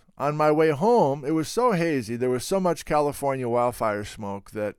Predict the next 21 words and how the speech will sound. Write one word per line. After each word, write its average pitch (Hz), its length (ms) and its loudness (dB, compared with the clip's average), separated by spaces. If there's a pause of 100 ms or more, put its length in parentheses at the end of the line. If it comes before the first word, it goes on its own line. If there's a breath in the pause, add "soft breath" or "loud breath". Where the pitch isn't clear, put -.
(120)
I, 110 220 -8
I 107 160 -10
was 110 220 -6
disappointed 127 720 -4
I 107 120 -4
couldn't 120 500 -8
capture 117 580 -4
some 120 300 -6
of 107 100 -4
the 107 100 -6
things 113 300 -10
I 101 80 -4
wanted 101 300 -6
to 101 100 -10
capture, 107 560 -6
but 143 240 -4
I, 156 120 -4
you 160 100 -8
know, 143 80 -4
I 151 120 -4
adjusted 131 640 -2